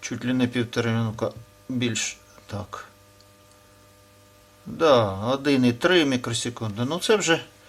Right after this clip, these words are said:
це вже краще, мені більш подобається. Хоч там і в мінус воно входить. <clears throat> Ця,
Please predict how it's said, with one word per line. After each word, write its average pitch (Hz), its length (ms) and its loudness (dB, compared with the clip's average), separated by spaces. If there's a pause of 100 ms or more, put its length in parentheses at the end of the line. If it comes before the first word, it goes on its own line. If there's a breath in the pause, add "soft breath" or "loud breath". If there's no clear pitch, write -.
(560 loud breath)
це 208 180 8
вже 196 180 6
краще, 120 460 2
мені 127 200 0
більш 120 180 0
подобається. 104 500 -2
Хоч 147 200 -2
там 143 200 6
і 131 60 0
в 135 100 -4
мінус 196 440 2
воно 127 220 2
входить. 101 480 -6 (420)
<clears throat> - 1080 -2
Ця, 110 200 2